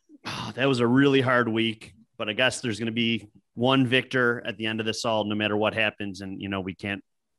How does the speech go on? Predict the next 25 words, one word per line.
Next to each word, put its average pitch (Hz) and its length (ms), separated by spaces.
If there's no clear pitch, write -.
we, 82 500
uh, 98 320
we 95 60
have 104 100
to 101 80
deal 110 160
with 107 120
it. 95 140
Okay. 139 480
So - 180
that's 175 320
that. 165 400
Let's, 156 420
uh, 175 460
let's 160 200
start 226 240
to 226 80
wrap 220 240
things 190 220
up 220 200
and 160 120
move 165 180
into 170 200
our 139 200
famous 165 640